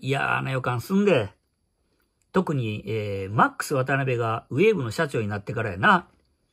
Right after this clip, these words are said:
ウェーブの社長にマックス渡辺がなってから、「金に汚い会社やな」、みたいな。マックスファクトリーは僕昔から言ってるはずやね。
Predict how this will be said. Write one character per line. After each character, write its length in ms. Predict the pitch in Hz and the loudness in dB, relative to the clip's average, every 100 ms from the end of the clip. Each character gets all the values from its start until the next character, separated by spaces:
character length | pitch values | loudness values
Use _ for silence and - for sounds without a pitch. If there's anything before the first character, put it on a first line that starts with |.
| _ _ _ _ _ | _ _ _ _ _
ウ 100 | 127 | 4
ェ 140 | 196 | 6
ー 20 | 202 | 6
ブ 100 | 135 | 4
の 260 | 110 101 - - | -4 -6 -10 -12
社 200 | - 156 | -6 -4
長 160 | 135 | -2
に 80 | 104 | 0
マ 160 | 110 - | 2 2
ッ 20 | |
ク 120 | - | 0
ス 100 | - | 0
渡 180 | 151 147 | 0 0
辺 180 | 147 139 | -2 -2
が 60 | |
な 100 | 110 | -4
っ 80 | 104 | -4
て 100 | - | -4
か 100 | 104 | -2
ら、 220 | 107 - _ _ _ _ _ _ _ _ | -2 -4 _ _ _ _ _ _ _ _
「金 340 | - 269 269 247 | 2 4 4 -2
に 120 | 226 | -8
汚 300 | - 277 285 | 0 2 4
い 80 | 220 | 4
会 200 | 208 190 | 6 6
社 100 | 277 | 6
や 100 | 262 | 6
な」、 200 | 240 233 | 8 6
み 100 | 196 | 6
た 120 | 180 | 6
い 60 | 175 | 6
な。 320 | 156 135 107 - _ _ _ _ _ _ - | 6 6 2 -8 _ _ _ _ _ _ 2
マ 140 | 175 | 6
ッ 40 | 269 | 6
ク 60 | |
ス 60 | - | 4
フ 60 | 294 | 0
ァ 60 | |
ク 60 | 277 | 2
ト 80 | 180 | 0
リ 60 | |
ー 60 | 131 | 0
は 80 | 131 | -2
僕 80 | |
昔 260 | 139 208 196 | 0 0 0
か 100 | 330 | 2
ら 60 | 240 | 2
言 80 | |
っ 20 | 135 | 0
て 80 | |
る 60 | 127 | -4
は 80 | 127 | -2
ず 80 | 120 | -4
や 80 | |
ね。 180 | 104 95 | -6 -8